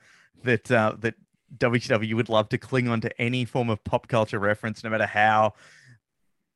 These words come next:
un-, h-, h-, no matter how mu-, unrelated it would be to their audience. But, um, here's what I've wrote,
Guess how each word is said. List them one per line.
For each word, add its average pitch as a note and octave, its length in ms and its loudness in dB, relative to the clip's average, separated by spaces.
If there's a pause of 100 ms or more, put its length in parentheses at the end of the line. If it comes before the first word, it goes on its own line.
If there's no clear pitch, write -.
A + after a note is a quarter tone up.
(160)
un-, C3+ 720 0 (540)
h-, - 80 -12 (100)
h-, B2 320 -8
no C#3+ 80 -2
matter C#3 140 2
how D3 220 2
mu-, B2+ 220 -4 (220)
unrelated B2 580 4
it A2 100 -4
would A2 260 -4
be A2 300 4 (320)
to B2+ 160 0
their A2+ 220 4
audience. G#2+ 440 -4
But, A#2 240 -4
um, A2 180 2 (300)
here's G3+ 220 0
what E3+ 120 0
I've B2+ 180 4
wrote, A#2 180 -2